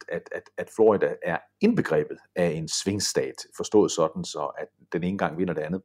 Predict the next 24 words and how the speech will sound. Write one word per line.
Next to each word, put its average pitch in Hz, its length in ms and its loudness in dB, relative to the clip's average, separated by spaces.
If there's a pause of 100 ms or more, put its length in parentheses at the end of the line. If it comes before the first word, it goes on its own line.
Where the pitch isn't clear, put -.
det 90 100 4
ene 107 100 -2
parti, - 260 -6
og - 60 2
den - 80 -8
anden 92 160 -6
gang 87 220 -6
vinder 85 180 -4
det 80 200 -6
andet 85 180 -12
parti. 82 320 -10 (440)
Øh, 78 320 -2 (160)
og 85 240 6
lige 104 140 -2
meget 95 200 6
med, 90 140 2 (120)
lige 104 160 -6
meget 98 140 4
hvem 98 120 4
der 82 80 -4
vinder, 92 220 0 (220)
så - 160 4
er 85 60 4
det 82 220 -2